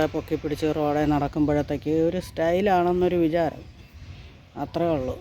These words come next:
ഉം, പാവം നമ്മുടെ നാടൻ ഡോഗുകൾ. ഒന്ന് അഭിപ്രായം പറയണേ, എന്ത് കാരണം കൊണ്ടാണ് അവരെ വീടുകളിൽ നിന്ന്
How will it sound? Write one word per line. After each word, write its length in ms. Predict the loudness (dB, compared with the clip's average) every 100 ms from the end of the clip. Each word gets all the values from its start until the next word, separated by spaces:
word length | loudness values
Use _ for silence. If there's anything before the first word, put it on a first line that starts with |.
| -12 -16 -16 -16 -16 -18 -16 -16 -14 -14 -10 -8 -6 -8 -8 -8 -8 -10 -10 -8 -8 -10 -10 -10 -12 -12 -8 -2
ഉം, 520 | 2 2 2 0 -2 2
പാവം 360 | 4 4 4 4
നമ്മുടെ 260 | 4 2 0 -2 -4 -2
നാടൻ 300 | 0 4 4
ഡോഗുകൾ. 480 | 4 2 0 0 0 -4 -8 -10 -12 -12 -10 -8 -8 -6 -4 2
ഒന്ന് 160 | 4 6
അഭിപ്രായം 440 | 4 4 4 4 4
പറയണേ, 300 | 4 4 2 0 -6 0
എന്ത് 160 | 4 4 6
കാരണം 300 | 6 6 6 6
കൊണ്ടാണ് 420 | 4 2 2 4 4 2 0
അവരെ 340 | 0 2 2 2
വീടുകളിൽ 480 | 4 4 4 4 4
നിന്ന് 220 | 4 6